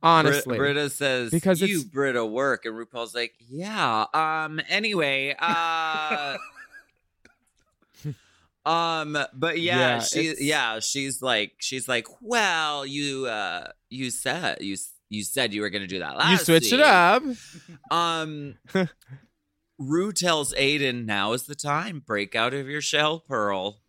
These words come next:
Speaker 2: Come on out."
Speaker 1: Is there something on my face?
Speaker 2: Um, uh, well, <laughs> usually.
Speaker 1: <laughs>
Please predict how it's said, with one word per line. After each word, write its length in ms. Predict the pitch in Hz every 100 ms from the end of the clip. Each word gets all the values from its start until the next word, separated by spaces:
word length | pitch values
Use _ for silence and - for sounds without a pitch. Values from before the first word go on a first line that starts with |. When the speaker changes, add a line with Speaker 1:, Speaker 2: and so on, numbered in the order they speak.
| _
Speaker 2:
Come 200 | - 107 117
on 180 | 131
out." 400 | 139 143 123 101 - _ _ _ _ _ _ _ _ _ _ _ _ _ _ _ _ _ _ _ _
Speaker 1:
Is 140 | 120 123
there 100 | 143
something 340 | 151 147 156
on 100 | 160
my 100 | 147
face? 680 | 143 123 117 143 202 - - - _ _ _ -
Speaker 2:
Um, 680 | 120 110 104 98 92 92 95
uh, 220 | 90 80 - -
well, 500 | 95 90 80 78 95
<laughs> 80 | 85
usually. 640 | 98 101 85 60 - 110 - 95 123 - _ _ _ _ _
Speaker 1:
<laughs> 0 | _